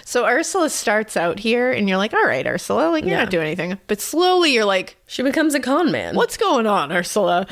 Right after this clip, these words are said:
Speaker 2: Right.
Speaker 1: 'Cause she's like, "Yeah, just give me twelve shillings, and I can get this hex off of you again." It's like, why does she keep getting hexes on her,
Speaker 2: Mm-hmm.
Speaker 1: Ursula?
Speaker 2: Why?
Speaker 1: Why does she keep getting it?
Speaker 2: Why?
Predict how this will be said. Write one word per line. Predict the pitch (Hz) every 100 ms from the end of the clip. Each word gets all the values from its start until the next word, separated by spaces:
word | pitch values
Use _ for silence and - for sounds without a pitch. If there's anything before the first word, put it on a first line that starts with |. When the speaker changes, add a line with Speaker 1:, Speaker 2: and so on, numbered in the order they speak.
| 208
Speaker 2:
Right. | 294 165 143
Speaker 1:
'Cause | 277 -
she's | 269
like, | 233 233
"Yeah, | 453 262
just | 190 -
give | 208
me | 202
twelve | - 247
shillings, | - 339 311 208
and | 185
I | 165
can | 185
get | 185 185
this | 208
hex | 247 247 226
off | 196 190
of |
you | 196 175
again." | 180 156
It's | 180 -
like, | 208 233
why | 226
does | 226
she | -
keep | 247
getting | 233 226 233
hexes | 226 - 208
on | 196
her, | 202 -
Speaker 2:
Mm-hmm. | 226 208
Speaker 1:
Ursula? | 208 202 214 - -
Speaker 2:
Why? | 196 214
Speaker 1:
Why | 226
does | 220
she | -
keep | 240
getting | 233 226
it? | 202 _
Speaker 2:
Why? | - 240